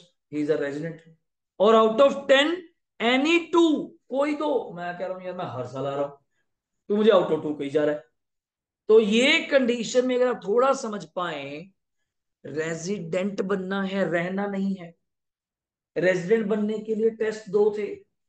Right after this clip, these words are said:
और उन दो में भी और था। अब मैं थोड़े पंगे लूं ना, आप मुझे थोड़ा सा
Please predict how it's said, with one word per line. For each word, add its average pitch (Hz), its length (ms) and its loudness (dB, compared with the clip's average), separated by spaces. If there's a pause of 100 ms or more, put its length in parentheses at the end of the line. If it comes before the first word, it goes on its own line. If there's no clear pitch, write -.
और 214 100 4
उन 214 100 2
दो 214 140 6
में 233 120 6
भी 254 280 2
और 202 280 4
था। 202 460 -6 (240)
अब 180 80 -4
मैं 190 180 0
थोड़े 214 140 6
पंगे 202 400 4
लूं 196 180 2
ना, 214 360 -6 (140)
आप 170 80 -4
मुझे 185 140 -2
थोड़ा 190 200 0
सा 208 140 -4